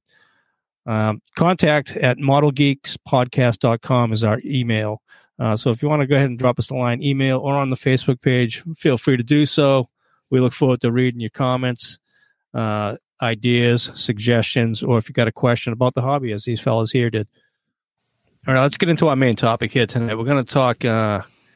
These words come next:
decals or decals or decals.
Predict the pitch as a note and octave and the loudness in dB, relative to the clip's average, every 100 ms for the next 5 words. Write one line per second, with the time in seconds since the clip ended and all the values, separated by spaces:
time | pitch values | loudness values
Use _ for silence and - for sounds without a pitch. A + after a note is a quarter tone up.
0 | _ _ _ _ _ _ B2 B2 - G#2 | _ _ _ _ _ _ 2 2 2 2
1 | F#2+ F#2 - - - - - _ _ _ | 2 -2 -4 -8 -10 -12 -20 _ _ _
2 | _ _ _ A#2 G2+ G2 F#2+ G#2 G#2+ B2 | _ _ _ 0 0 0 0 2 2 2
3 | - - _ _ _ _ _ _ _ _ | -2 -14 _ _ _ _ _ _ _ _
4 | - G#2 F#2+ G#2 - G2+ F#2 G2 B2+ A#2+ | 0 0 0 -4 -2 -4 -2 0 0 -2
5 | - | -8